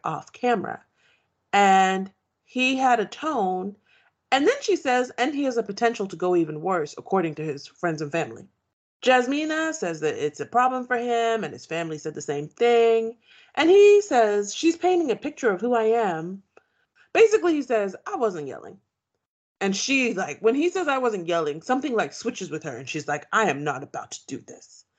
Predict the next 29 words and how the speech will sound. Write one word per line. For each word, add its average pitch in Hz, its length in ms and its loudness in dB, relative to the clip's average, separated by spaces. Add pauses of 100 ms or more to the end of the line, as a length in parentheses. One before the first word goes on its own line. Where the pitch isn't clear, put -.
(540)
And 262 200 4
then 311 240 2
Michael 285 240 -2
says 226 180 0
he's 202 140 -4
not 170 220 -2
lying. 226 500 2
He 226 120 -4
says, 214 420 -2 (100)
he 240 140 -4
does 330 180 2
some 320 140 -2
semantics. 165 500 -4
He's 165 140 -12
like, 180 200 -4 (460)
"I 302 60 2
mean, 277 220 0
she 320 160 -2
could 320 160 -4
say 254 280 2
that 202 140 0
my 151 140 -4
tone 254 500 -2
was 240 200 -4
this, 247 640 0 (340)
but 240 120 4
I 247 100 4
don't 254 200 0
like, 226 200 0